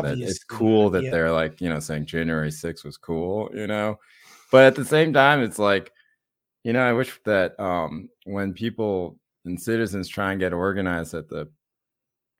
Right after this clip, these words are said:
Speaker 1: that the, uh, that the support from the elected officials was actually not just being, trying to cherry pick little things and then punching them for it and blaming them for everything, you know? Like, what, what, what type of response is that,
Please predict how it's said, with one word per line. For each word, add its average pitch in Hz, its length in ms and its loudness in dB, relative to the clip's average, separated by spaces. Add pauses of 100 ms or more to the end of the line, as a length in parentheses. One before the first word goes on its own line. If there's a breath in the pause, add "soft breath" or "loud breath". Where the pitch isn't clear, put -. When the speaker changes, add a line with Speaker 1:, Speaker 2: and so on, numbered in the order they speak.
(280)
Speaker 1:
that 98 180 -4
the, 92 300 -4
uh, 73 360 -6 (880)
that 92 120 -6
the 98 100 -10
support 104 540 -4
from 95 180 -6
the 90 100 -4
elected 87 400 -4
officials 80 800 -6 (800 soft breath)
was 87 260 -6
actually 90 640 -2
not 82 300 -2
just 80 280 -10
being, 82 400 -4 (140)
trying 90 240 -2
to 78 60 -6
cherry 90 340 -2
pick 87 240 -8
little 82 180 -4
things 87 340 -4
and 82 100 -4
then 76 200 -6 (200)
punching 98 420 -4
them 69 180 -6
for 69 260 -8
it 71 180 -4
and 76 160 -8
blaming 80 360 -4
them 73 140 -6
for 73 200 -8
everything, 80 520 -6
you 65 120 -14
know? 78 200 -8
Like, 87 200 -10
what, 120 260 -4
what, 117 260 -4
what 113 220 -6
type 120 220 -4
of 110 80 -6
response 104 460 -8
is 95 120 -8
that, 95 300 -6